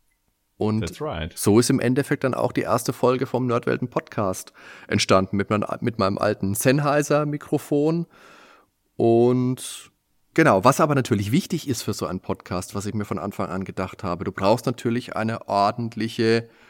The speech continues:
Speaker 1: Musik dazu. Und so bin ich ja dann auch auf dich zugekommen.
Speaker 2: Ja.
Speaker 1: Wir haben uns ja schon eine ganze Weile vorher gekannt. Weiß gar nicht, zehn Jahre oder so, also schon ewig auf jeden Fall. Aber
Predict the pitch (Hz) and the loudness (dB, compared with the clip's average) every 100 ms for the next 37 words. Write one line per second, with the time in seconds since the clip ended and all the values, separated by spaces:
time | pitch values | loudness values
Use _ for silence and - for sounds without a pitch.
0 | _ - 131 208 202 165 - 80 76 _ | _ 0 2 2 0 -6 -4 -8 -8 _
1 | _ _ _ _ _ _ - 113 - 113 | _ _ _ _ _ _ -4 -4 0 2
2 | 151 277 - _ _ - 160 175 165 147 | 2 0 -6 _ _ 4 4 6 2 0
3 | 143 151 156 190 180 - 113 92 - 80 | -2 -2 0 0 0 2 2 2 0 -4
4 | 80 _ _ _ _ _ - 156 87 80 | -6 _ _ _ _ _ -4 -2 -2 -4
5 | - _ _ _ - 107 131 135 131 - | -12 _ _ _ -2 2 2 2 0 0
6 | 123 120 113 - 117 101 110 - 110 107 | 0 2 0 0 2 2 2 0 -2 -2
7 | - - 104 123 269 - - _ _ _ | -4 -2 2 2 0 -6 -12 _ _ _
8 | _ _ _ _ _ 87 - 90 - 87 | _ _ _ _ _ -12 -8 -8 -6 -6
9 | 82 78 95 131 113 - - 143 165 104 | -6 -6 -4 -4 -6 -8 -6 -8 -8 -8
10 | 92 - 113 185 123 - - 87 92 92 | -10 -4 -2 -2 -4 -8 -8 -8 -6 -8
11 | 85 87 175 _ _ 85 _ _ _ _ | -6 -6 -8 _ _ -20 _ _ _ _
12 | _ _ - 90 104 110 117 113 107 - | _ _ -2 0 4 4 4 2 0 -6